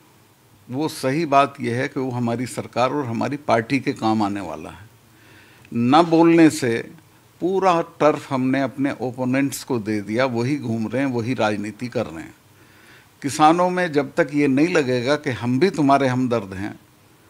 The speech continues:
तो हमको बहुत नुकसान हो जाएगा। वहाँ मेरे से, मैं कोई वहाँ press नहीं किया था, मैं personal काम में गया था, शादी में गया था, तो मैं, मुझसे आप ही की तरह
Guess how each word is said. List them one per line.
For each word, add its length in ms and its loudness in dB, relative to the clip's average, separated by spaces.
तो 60 -4
हमको 300 -4
बहुत 300 -6
नुकसान 440 -6
हो 120 -12
जाएगा। 380 -18
वहाँ 380 4
मेरे 320 2
से, 340 -2
मैं 260 0
कोई 180 -4
वहाँ 200 0
press 400 -4
नहीं 140 0
किया 260 -2
था, 180 -6
मैं 200 -6
personal 320 -4
काम 200 0
में 180 -4
गया 180 -2
था, 240 -6
शादी 340 -4
में 180 -4
गया 200 -4
था, 180 -8
तो 200 -8
मैं, 280 -4
मुझसे 420 -6
आप 300 -6
ही 60 -2
की 120 -8
तरह 380 -4